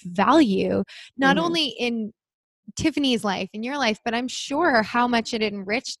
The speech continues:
Speaker 1: the other people in your community who got to know
Speaker 2: Yeah.
Speaker 1: her, who got to have this experience with her, like,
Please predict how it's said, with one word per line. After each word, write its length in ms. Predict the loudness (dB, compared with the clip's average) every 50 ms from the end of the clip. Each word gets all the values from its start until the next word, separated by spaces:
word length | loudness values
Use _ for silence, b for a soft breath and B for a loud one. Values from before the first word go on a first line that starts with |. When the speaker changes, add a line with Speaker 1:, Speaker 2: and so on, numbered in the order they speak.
| _ -10
Speaker 1:
the 120 | -8 -6
other 260 | -6 -4 -2 -2 -4 -4
people 460 | -4 -4 -6 -4 -2 -2 -2 -2 -4
in 200 | -6 -6 -6 -4
your 140 | -6 -6 -8
community 540 | -6 -4 -2 -2 0 0 -2 -2 -2 -4
who 120 | -4 -4 -4
got 260 | -2 -2 -2 -2 -4
to 100 | -6 -4
know 60 | -2 0
Speaker 2:
Yeah. 240 | 2 2 0 0
Speaker 1:
her, 260 | -2 -4 -6 -6 -8 -10
who 80 | -8 -2
got 240 | 0 0 0 0 0
to 40 | 0
have 160 | 0 0 0
this 180 | -2 -6 -6
experience 540 | -8 -14 -14 -8 -6 -6 -4 -4 -4 -6 -6 -10
with 120 | -10 -8
her, 200 | -6 -6 -6 -6 B B B B B B B B B
like, 240 | -2 -2 -2 -2 -6